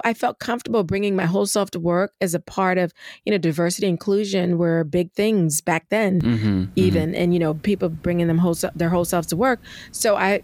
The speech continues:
Speaker 1: you know, if somebody's gonna say something that's patently false about the Catholic Church, of course, they never thought me, the Black woman, was a Catholic.
Speaker 2: Right.
Speaker 1: And so people say these things, and I was like, "Actually, that's not what we believe. This is what we believe." And they're like, "You're Catholic?" I was like, "Uh-huh."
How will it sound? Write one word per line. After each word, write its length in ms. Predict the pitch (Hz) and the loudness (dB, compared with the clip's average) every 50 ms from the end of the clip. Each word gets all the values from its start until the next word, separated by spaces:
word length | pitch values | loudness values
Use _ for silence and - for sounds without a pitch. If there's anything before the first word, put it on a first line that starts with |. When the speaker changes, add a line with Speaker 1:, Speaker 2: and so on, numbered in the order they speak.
| - - - | -6 -8 -4
Speaker 1:
you 120 | 208 254 | -2 0
know, 180 | 247 196 180 - - | 2 2 0 0 0
if 100 | 190 180 | -2 -2
somebody's 460 | - 214 202 208 233 240 240 220 196 | -2 -2 0 0 2 2 0 0 -2
gonna 180 | - 202 185 170 | -2 -2 -2 -2
say 260 | 170 - 196 190 196 | -2 0 0 0 0
something 520 | 190 - - 190 180 175 - 185 175 170 | 0 0 0 0 0 0 0 0 0 2
that's 180 | 165 170 160 - | 0 -2 -2 -4
patently 380 | - - 214 185 - 180 170 - _ - | -4 -2 -2 -2 0 -2 -4 -2 _ -2
false 480 | 175 190 196 190 180 175 175 - - - _ - - - _ - | 0 2 2 2 2 0 -2 -4 -8 -14 _ -20 -20 -16 _ -2
about 200 | 175 180 170 - | -2 0 -2 -2
the 40 | - | -2
Catholic 360 | - 190 165 160 - 160 - | -2 0 0 0 -2 -4 -4
Church, 360 | - - 226 214 190 180 - - - - | -2 0 0 0 0 -2 -4 -6 -6 -6
of 120 | 208 - | -4 -2
course, 180 | - 233 214 - | -2 -2 -2 0
they 60 | 196 | 0
never 200 | 185 175 170 170 | 0 0 -2 -2
thought 260 | - 190 180 175 - | 0 0 0 0 0
me, 220 | 170 175 175 175 | 0 2 2 2
the 80 | 160 165 | 0 0
Black 280 | 160 180 185 190 - - | 0 0 0 -2 -2 -2
woman, 440 | 180 160 170 170 170 170 185 190 - - - - - - - | 0 0 2 2 2 2 0 0 -2 -6 -14 -20 -20 -10 -4
was 180 | - 175 170 - - | -2 -2 -2 -2 -2
a 20 | |
Catholic. 560 | - 226 226 233 233 - 208 175 160 170 - 110 | -2 0 0 0 0 -2 0 0 0 2 2 0
Speaker 2:
Right. 380 | 117 110 104 98 90 78 - - - - - | 0 0 0 0 -2 -4 -8 -12 -18 -6 -2
Speaker 1:
And 220 | - 180 180 185 - | 0 0 0 0 -2
so 440 | - 214 190 180 180 180 175 - - - - | -2 0 2 2 2 2 2 0 -4 -6 -2
people 200 | 254 269 - 202 | -2 0 0 -2
say 240 | - - 254 247 320 | -2 0 0 0 0
these 160 | 302 269 202 | 0 -2 -4
things, 220 | - 226 214 196 190 | -2 -2 0 0 0
and 40 | 220 | 0
I 40 | 226 | 0
was 100 | 226 208 | 0 0
like, 120 | 214 - | 0 0
"Actually, 260 | 233 262 302 302 - | 0 -2 -2 -2 -2
that's 160 | 247 214 - | -2 -2 0
not 200 | 202 196 247 - | 0 0 0 0
what 60 | - - | 0 0
we 100 | 220 185 | 0 0
believe. 320 | 160 170 170 165 160 156 | 0 0 0 0 0 2
This 180 | 175 196 196 - | 0 0 -2 -2
is 100 | 196 175 | -2 -2
what 120 | 180 - | -2 -2
we 100 | 175 170 | -2 -2
believe." 480 | 160 170 165 160 175 165 165 165 170 165 | -2 -2 0 0 2 2 2 2 2 0
And 180 | 175 165 165 - - - - - - - | 0 -2 -2 -4 -6 -12 -20 -20 -12 -6
they're 140 | - 196 | -2 0
like, 260 | 196 185 165 156 - 170 | 2 2 0 0 0 0
"You're 80 | 175 | -2
Catholic?" 460 | 175 - 233 202 208 208 - 226 214 | -2 0 0 0 0 0 -2 -2 0
I 80 | 226 233 | 0 0
was 120 | 240 240 | 0 0
like, 120 | 262 254 - | -2 -2 0
"Uh-huh." 240 | 285 285 311 381 | 0 0 0 0